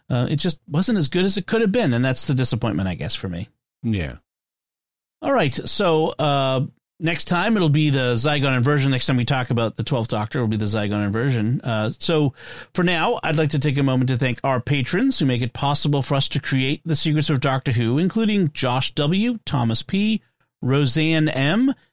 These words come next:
Speaker 1: Kevin C., and Meg P. Their generous tax-deductible donations at S Q P N dot com slash give make it possible for us to continue The Secrets of Doctor Who and all the shows at StarQuest.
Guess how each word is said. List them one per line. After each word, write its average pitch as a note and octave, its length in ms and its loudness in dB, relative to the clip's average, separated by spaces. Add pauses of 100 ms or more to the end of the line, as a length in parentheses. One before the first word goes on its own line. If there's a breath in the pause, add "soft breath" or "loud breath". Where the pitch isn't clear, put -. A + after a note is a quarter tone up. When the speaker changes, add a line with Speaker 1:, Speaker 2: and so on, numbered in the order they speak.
(140)
Speaker 1:
Kevin F#3+ 400 2
C., F3+ 460 0
and B2 380 2
Meg C#3+ 360 -2
P. G3 440 0 (260 loud breath)
Their C#3 260 0
generous D3 460 0
tax-deductible D3 880 0
donations D3 560 2
at A2+ 240 0
S C#3+ 220 0
Q E3 220 0
P D#3+ 300 2
N D3 140 2
dot C#3+ 280 0
com C#3 320 0
slash A#2+ 440 -2
give G3 420 0 (360 loud breath)
make D3+ 160 0
it D#3 100 0
possible A3+ 500 0
for C3 160 -2
us A2 160 0
to E3+ 120 -2
continue G#3+ 640 2 (280 loud breath)
The D#3 80 2
Secrets D3 360 0
of C#3 100 2
Doctor C3 320 0
Who C3 220 2
and E3 120 0
all G#3 280 2
the E3+ 100 2
shows C3 320 0
at B2 60 0
StarQuest. A2 640 -2